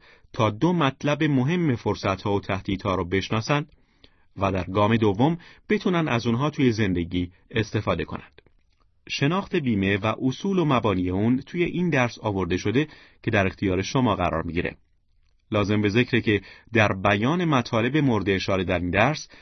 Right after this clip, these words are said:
از نظرات با ارزش اساتید فن، مخصوصاً جناب آقای دکتر محمد هوشنگی و در مباحث حقوقی از نظریات استاد گرامی جناب آقای دکتر مسیح ایزدپناه استفاده شده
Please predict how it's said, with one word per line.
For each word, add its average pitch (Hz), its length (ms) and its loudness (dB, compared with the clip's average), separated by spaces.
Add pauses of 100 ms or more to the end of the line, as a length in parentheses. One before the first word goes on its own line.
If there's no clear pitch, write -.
(180)
از 98 240 0
نظرات 98 440 2
با 104 220 0
ارزش 98 480 -2
اساتید 127 560 -2
فن، 95 320 -2
مخصوصاً 110 540 -2
جناب 107 340 0
آقای 104 280 2
دکتر 123 380 2 (380)
محمد 104 460 2
هوشنگی 143 640 0 (480)
و 87 220 0 (140)
در 92 180 0
مباحث 95 500 0
حقوقی 107 680 0
از 131 220 -2
نظریات 101 580 -2
استاد 143 420 0
گرامی 110 520 2 (300)
جناب 117 300 0
آقای 131 320 0
دکتر 101 380 0 (140)
مسیح 101 460 -4
ایزدپناه 117 800 -2
استفاده 98 420 -6
شده 135 300 0